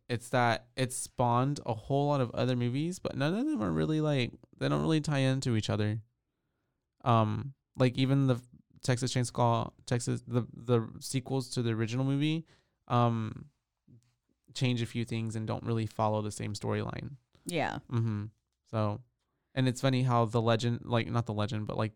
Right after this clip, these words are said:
Speaker 1: the family lore of the Sawyers, it kinda changes with every iteration.
Speaker 2: Oh, yeah. See, it got terrible reviews on
Speaker 1: <laughs>
Speaker 2: Rotten Tomatoes.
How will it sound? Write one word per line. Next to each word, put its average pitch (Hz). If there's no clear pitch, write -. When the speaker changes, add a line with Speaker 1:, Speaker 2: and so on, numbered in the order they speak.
Speaker 1:
the 110
family 110
lore 123
of 113
the 120
Sawyers, 131
it 117
kinda 113
changes 107
with 110
every 107
iteration. 107
Speaker 2:
Oh, 170
yeah. 160
See, 170
it 165
got 190
terrible 165
reviews 175
on 135
Speaker 1:
<laughs> -
Speaker 2:
Rotten 113
Tomatoes. 170